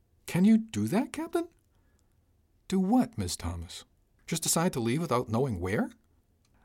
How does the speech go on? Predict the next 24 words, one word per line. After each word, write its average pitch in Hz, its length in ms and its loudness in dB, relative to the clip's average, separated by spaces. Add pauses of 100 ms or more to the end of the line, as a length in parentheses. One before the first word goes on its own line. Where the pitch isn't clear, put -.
(280)
I 139 60 0
considered 190 420 2
the 131 100 4
overhead 95 520 0 (500)
and 107 360 -4
laid 147 180 2
a 147 60 0
finger 135 320 2
on 101 80 4
my 101 120 2
cheek - 400 -2
in 98 120 -4
a 98 140 -6
studied 139 440 -4
pose 117 360 -4
of 104 100 -12
consideration. 101 680 -6 (1200)
"Yes. 98 520 -4 (800)
Actually, 143 380 -2
I, 104 300 -2 (100)
I 127 60 -4
think 160 200 -6
I 104 100 0
can. 226 540 0